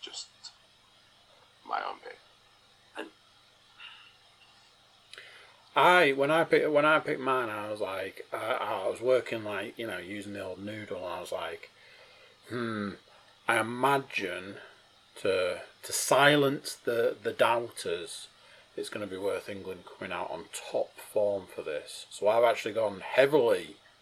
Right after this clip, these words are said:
Speaker 2: in England's favour with a two nil. Uh, I agree that Sterling is absolutely due a goal. That's why I've put his name down. Um, and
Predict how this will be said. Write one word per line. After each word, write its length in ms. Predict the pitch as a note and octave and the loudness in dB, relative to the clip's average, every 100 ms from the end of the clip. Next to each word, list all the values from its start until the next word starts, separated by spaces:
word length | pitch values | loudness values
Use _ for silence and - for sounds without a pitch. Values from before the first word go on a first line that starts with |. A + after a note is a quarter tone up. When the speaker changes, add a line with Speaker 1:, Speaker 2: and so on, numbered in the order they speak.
| _ _ _ _ | _ _ _ _
Speaker 2:
in 80 | F2 | -10
England's 380 | F2 E2+ E2 - | -8 -10 -14 -8
favour 340 | G2 G2 F#2 | -4 -4 -4
with 140 | F2 | -8
a 60 | E2 - | -10 -8
two 300 | - D#3+ F3+ E3 | -2 0 2 0
nil. 520 | C3+ C3 E3 D3 F2+ - - _ _ _ _ _ _ _ _ _ _ - _ - | 0 6 8 8 4 -10 -20 _ _ _ _ _ _ _ _ _ _ -20 _ 0
Uh, 220 | A2+ A2+ | 2 6
I 120 | B2 | 8
agree 560 | C#3 C#3 C#3 E3+ E3+ - - _ _ _ _ _ - | 8 8 8 8 6 -4 -14 _ _ _ _ _ -12
that 160 | - | -10
Sterling 680 | - - A#2+ A#2+ A2+ A2 G#2+ | -10 -2 0 0 -2 -6 -10
is 300 | G#2 G2+ - | -10 -12 -8
absolutely 640 | A2+ G#2 - - G#2+ B2+ G#2 | -6 -6 -8 -8 -4 -4 -6
due 220 | F#2+ F2 | -6 -6
a 60 | E2 | -4
goal. 300 | F#2 A2 A#2 | -4 -4 -4
That's 200 | G#2+ - | -6 -4
why 100 | F#2+ | -6
I've 140 | F2 | -6
put 120 | - G#2+ | -8 -10
his 80 | |
name 320 | G2+ G2+ G#2 F2+ | -10 -14 -12 -12
down. 260 | F2 F2+ - _ - - - - A2 | -14 -14 -18 _ -20 -20 -20 0 6
Um, 580 | G#2 G#2 G#2 G2+ A2 - | 8 8 4 2 -6 0
and 600 | A#2+ A#2+ A2+ A2 G2+ - | 6 8 6 0 -8 -12